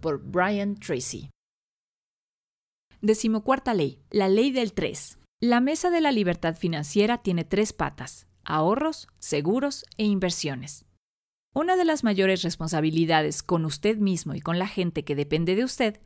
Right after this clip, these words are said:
es crear una fortaleza financiera a su alrededor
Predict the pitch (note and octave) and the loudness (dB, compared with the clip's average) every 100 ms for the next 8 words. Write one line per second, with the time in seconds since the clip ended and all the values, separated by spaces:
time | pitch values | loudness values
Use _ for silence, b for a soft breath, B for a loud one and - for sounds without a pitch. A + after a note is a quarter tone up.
0 | B B B C#4+ C#4 C4 B3 F#3+ F#3+ G3 | B B B -2 0 -2 0 2 2 0
1 | F3+ D#3+ D3 D3+ F#3 G3+ G3+ A3 B3 - | -2 -4 0 0 2 -2 0 0 0 2
2 | G#3+ E3+ D#3+ E3+ D#3+ E3+ F#3+ A3 B3 | 2 2 0 0 0 2 0 0 -2